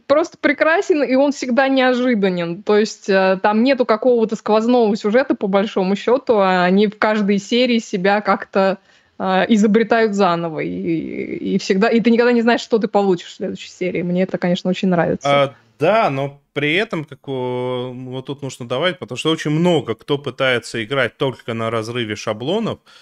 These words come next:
Speaker 2: э, о-, ожидания, э, на разрыве ожидания. И у них это получается,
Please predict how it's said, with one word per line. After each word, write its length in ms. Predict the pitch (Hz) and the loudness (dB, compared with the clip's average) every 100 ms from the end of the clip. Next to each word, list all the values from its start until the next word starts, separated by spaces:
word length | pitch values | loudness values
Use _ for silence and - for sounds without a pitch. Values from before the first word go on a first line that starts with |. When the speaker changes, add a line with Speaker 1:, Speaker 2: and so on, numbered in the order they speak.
| - - - | -20 -20 -8
Speaker 2:
э, 40 | |
о-, 460 | 123 127 127 110 127 | -4 -2 -2 -2 -2
ожидания, 840 | 143 131 151 143 139 107 98 92 - | 0 0 0 2 2 2 -2 -8 -14
э, 240 | - 85 104 | -18 -12 -8
на 160 | 113 | -6
разрыве 400 | 117 113 135 120 | -6 -6 -6 -4
ожидания. 580 | 110 127 131 113 104 95 - | -4 -4 -4 -4 -4 -8 -10
И 500 | 98 143 165 165 151 | -10 -6 -4 -2 -2
у 160 | 139 135 | -4 -4
них 260 | 196 240 | -6 -4
это 180 | 165 139 | -4 -4
получается, 960 | 143 147 151 180 160 147 147 - 131 | -6 -8 -4 -2 -2 -2 -6 -4 -4